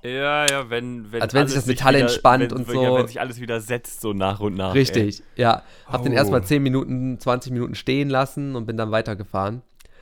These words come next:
Speaker 2: Und danach ging's dann einigermaßen. Also der Berg selber hat eine besser ausgebaute Straße, auch wenn's da immer, also es sind so enge Straßen, wo dann in den Kurven schon immer so, so, äh, ausgebeulte Fahrbuchten sind,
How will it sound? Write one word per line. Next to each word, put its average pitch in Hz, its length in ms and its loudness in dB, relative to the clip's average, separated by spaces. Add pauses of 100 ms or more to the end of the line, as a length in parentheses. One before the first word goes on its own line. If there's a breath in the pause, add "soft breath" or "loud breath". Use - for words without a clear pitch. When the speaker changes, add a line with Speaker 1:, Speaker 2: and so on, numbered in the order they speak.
(160 soft breath)
Speaker 2:
Und - 140 -8
danach 117 460 6
ging's 120 280 0
dann 110 160 0
einigermaßen. 101 680 -2
Also 101 160 -4
der 107 100 0
Berg 117 240 2
selber 113 320 0
hat 113 80 0
eine 107 120 -4
besser 107 260 -2
ausgebaute 104 480 -4
Straße, 127 680 4 (260 soft breath)
auch - 160 -4
wenn's 117 180 2
da 120 80 2
immer, 123 280 0 (160 loud breath)
also 107 120 -4
es 113 40 -6
sind 147 140 -2
so 160 80 0
enge 156 260 0
Straßen, 143 540 -4
wo 131 80 -2
dann 123 160 -2
in 120 100 -4
den 117 140 -4
Kurven 170 400 0
schon - 180 -4
immer 131 240 -2
so, 117 380 0
so, 110 520 -4
äh, 107 360 -6 (480)
ausgebeulte 127 640 4
Fahrbuchten 127 640 2
sind, 98 340 -6